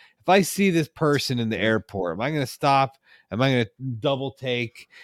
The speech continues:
You know, I see Brock Lesnar, I see a blonde guy, ponytail, hunter, camo flannel.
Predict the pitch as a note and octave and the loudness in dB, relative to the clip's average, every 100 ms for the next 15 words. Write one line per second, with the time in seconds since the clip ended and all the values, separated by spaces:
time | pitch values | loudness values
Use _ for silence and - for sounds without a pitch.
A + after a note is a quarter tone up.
0 | - - E3 D3 F3+ G3+ C#3+ B2+ B2 A2+ | -10 2 6 6 4 0 4 4 4 2
1 | G#2+ A#2 A#2 D3+ A#2+ G2 G2+ G#2+ A2 G#2+ | 2 0 -2 0 0 0 2 2 2 0
2 | G#2 G#2 G#2 G#2 G#2 G2 _ _ _ _ | 2 4 4 4 0 -4 _ _ _ _
3 | - A#2+ A#2 A2 - A#2 A2 A2 A2 G2+ | -4 0 0 -2 0 0 4 4 2 0
4 | A2 A2 A2 B2 A2+ A2 A2 A2 _ _ | -2 -4 -4 -4 -2 -2 -4 -6 _ _
5 | - D3 C#3 C3 B2+ A#2+ - A#2+ A#2 A#2+ | -6 0 2 2 2 0 -2 -4 -2 0
6 | A#2 A2+ | 0 -2